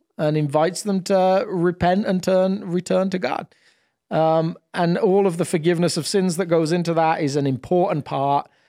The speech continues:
but having a broad definition of, of something like gospel is really hard for us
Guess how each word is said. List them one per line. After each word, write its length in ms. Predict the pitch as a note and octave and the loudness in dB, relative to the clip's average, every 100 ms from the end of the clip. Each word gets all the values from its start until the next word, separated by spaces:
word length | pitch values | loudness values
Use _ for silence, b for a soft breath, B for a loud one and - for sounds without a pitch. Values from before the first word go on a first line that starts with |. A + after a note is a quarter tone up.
| b b | b b
but 580 | C#3 C3+ G#3 F3+ D#3+ - _ _ - | -12 -2 2 2 0 -4 _ _ -6
having 320 | F3 E3+ D#3 | -2 0 0
a 60 | |
broad 480 | C3+ C3 D3 D3 C#3 | -2 -2 0 2 0
definition 600 | C3+ B2 C#3+ C3 - C3 | -2 -4 -4 -6 -6 -6
of, 160 | A#2 B2 | -6 -6
of 260 | - A#2+ | -8 -10
something 300 | - - C3+ | -8 -6 -6
like 160 | B2 A#2 | -6 -8
gospel 400 | B2 A2 - A2+ | -10 -10 -10 -10
is 160 | A#2 B2+ | -10 -6
really 240 | B2 A#2 | -6 -4
hard 300 | A2+ A#2 A#2 | -6 -8 -8
for 200 | - B2 A#2+ | -8 -10 -10
us 260 | - - | -10 -14